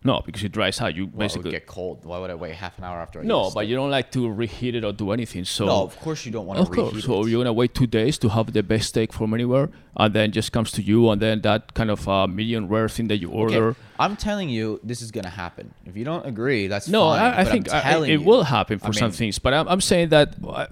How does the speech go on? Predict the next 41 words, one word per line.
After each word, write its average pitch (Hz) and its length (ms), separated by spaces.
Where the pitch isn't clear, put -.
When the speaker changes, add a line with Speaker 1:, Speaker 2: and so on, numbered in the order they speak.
Speaker 1:
this 151 280
whole 175 220
thing 170 120
started 135 360
because 117 280
I 117 140
think 135 260
we 110 100
need 110 160
to - 60
get 104 180
into 98 520
Speaker 2:
And 127 80
my 131 80
point 156 300
was 165 140
on 151 120
the 135 80
delivery, 110 540
that 87 120
maybe 147 320
you 147 180
have 127 140
an 120 80
exception 110 600
of 92 100
a, 95 80
of 107 160
a 101 60
restaurant 104 380
that's 92 100
doing 104 240
really 95 200
well. 85 220
But 117 140
for - 80
the 127 60
far 131 160
majority 156 320
of 131 100
restaurants, 110 680